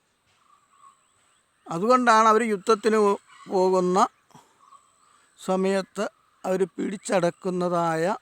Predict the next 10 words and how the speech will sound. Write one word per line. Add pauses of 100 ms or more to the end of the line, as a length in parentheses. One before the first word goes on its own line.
(1000)
യുദ്ധത്തടവുകാരെ
വീതം
വെക്കുന്നതും, (1080)
അത്
ദൈവത്തിനൊരു
വീതം, (1900)
ആ, (960)
യുദ്ധത്തിന്
പോകാത്ത (360)
പുരോഹിതർക്കും